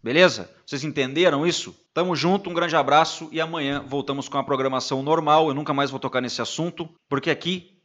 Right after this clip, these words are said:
é a C F X Esportes, o seu canal de lutas. Então, se você gostou, deixa o like. Se você não é inscrito, clique em inscrever-se. Depois ative o sininho. Dentro do sininho, escolha a opção todos lá em cima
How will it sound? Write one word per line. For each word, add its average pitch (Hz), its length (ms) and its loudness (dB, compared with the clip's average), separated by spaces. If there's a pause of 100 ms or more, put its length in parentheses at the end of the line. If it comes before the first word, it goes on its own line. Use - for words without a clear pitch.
é 123 100 0
a 123 60 2
C 180 160 0
F 180 120 -4
X 170 120 -6
Esportes, 139 520 0
o 127 60 -6
seu 175 180 0
canal 175 240 0
de 160 100 -4
lutas. 131 480 -4
Então, - 140 -8
se 160 80 -8
você 180 200 0
gostou, 196 540 6
deixa 160 240 -2
o 180 40 2
like. 156 200 8
Se - 80 -8
você 139 160 -6
não 131 80 -4
é 143 60 -4
inscrito, 147 420 -6
clique 120 240 -8
em 123 40 -4
inscrever-se. 180 640 2 (260)
Depois 143 460 0
ative 139 260 -4
o 151 40 -4
sininho. 185 440 -4 (280)
Dentro 151 340 -2
do 151 80 -4
sininho, 160 240 -4
escolha 147 280 0
a 147 40 2
opção 151 360 -4
todos 151 320 2
lá 170 100 0
em 185 40 -4
cima 170 360 -4